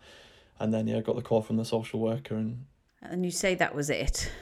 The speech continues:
Speaker 2: It's not quite it, is
Speaker 1: Well
Speaker 2: it? Because you then went on the, the long road of recovery.
Speaker 1: Yeah, yeah, I, I did. And one of the first things that I, that I did was, um, you know, reached out. Again, it's this connection thing.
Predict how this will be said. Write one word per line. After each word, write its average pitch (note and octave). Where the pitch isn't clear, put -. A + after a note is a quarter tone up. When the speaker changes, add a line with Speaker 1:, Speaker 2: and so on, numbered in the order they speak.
Speaker 2:
It's -
not -
quite D3
it, C#3
is C#3
Speaker 1:
Well D3+
Speaker 2:
it? -
Because D#3
you D#3+
then E3+
went D#3
on D3
the, D3
the D3
long D3+
road D3+
of D3
recovery. D3+
Speaker 1:
Yeah, C3
yeah, B2+
I, B2+
I -
did. B2
And A#2
one B2+
of A#2+
the A#2
first A#2+
things A#2
that -
I, G#2
that A2+
I G2+
did A2+
was, A2
um, A2+
you A#2
know, A2+
reached A2+
out. A#2+
Again, A#2+
it's -
this -
connection A2+
thing. A#2+